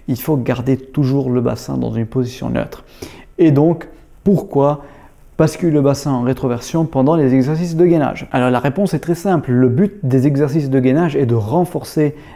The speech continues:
les abdominaux. Donc ici, on est en train de cibler les muscles abdominaux et il faut les mettre dans une position, dans une configuration qui n'est, qui est défavorable pour les défier et les obliger à travailler encore plus pour avoir une meilleure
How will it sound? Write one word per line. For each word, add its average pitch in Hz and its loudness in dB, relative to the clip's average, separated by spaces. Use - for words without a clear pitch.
les 147 4
abdominaux. 139 2
Donc 123 -4
ici, 139 -2
on 165 0
est - -2
en 131 -2
train 180 -2
de 139 2
cibler 160 0
les 117 4
muscles 131 2
abdominaux 123 0
et 190 2
il 180 2
faut 170 0
les 151 4
mettre 160 0
dans 131 0
une 120 -2
position, 135 0
dans 151 -2
une 120 -4
configuration 160 -2
qui 147 2
n'est, 156 4
qui 156 2
est 135 6
défavorable 147 2
pour 120 0
les 123 4
défier 156 2
et 180 4
les 127 2
obliger 143 2
à 127 -10
travailler 131 -2
encore 127 -6
plus - 0
pour 196 4
avoir 143 2
une 127 0
meilleure 151 2